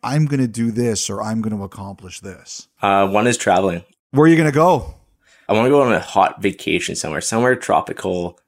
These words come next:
Speaker 2: but I'm really, like, interested in Bali or Philippines.
Speaker 1: Nice.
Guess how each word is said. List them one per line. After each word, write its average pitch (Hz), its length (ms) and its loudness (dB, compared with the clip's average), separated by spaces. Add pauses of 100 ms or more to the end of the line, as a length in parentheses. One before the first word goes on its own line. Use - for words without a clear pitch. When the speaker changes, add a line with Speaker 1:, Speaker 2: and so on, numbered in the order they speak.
(120)
Speaker 2:
but - 120 -8
I'm 98 180 0
really, 107 160 4
like, 101 160 0
interested 95 360 -4
in 92 100 -6
Bali 90 520 0
or 87 160 -4
Philippines. 92 720 -6
Speaker 1:
Nice. 107 440 -12